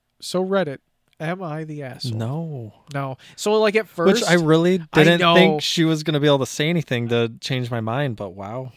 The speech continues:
Speaker 1: I, I know. Like, I'm one of those people that's like, "Oh, this is easy gonna be,"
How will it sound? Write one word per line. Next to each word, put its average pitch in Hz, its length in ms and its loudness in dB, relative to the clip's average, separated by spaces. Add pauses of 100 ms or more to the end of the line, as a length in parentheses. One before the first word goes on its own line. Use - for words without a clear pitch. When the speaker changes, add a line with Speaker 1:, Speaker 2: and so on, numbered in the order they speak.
(100)
Speaker 1:
I, 170 200 -2
I 160 140 -4
know. 190 200 2
Like, 147 260 -2
I'm 151 100 -4
one 175 120 -2
of 190 40 -2
those 185 140 -4
people 180 260 -2
that's 151 160 -4
like, 143 160 -6 (120)
"Oh, 147 60 -14
this 143 200 -14
is 151 220 -14
easy 175 320 -4
gonna 147 200 -6
be," 139 360 -8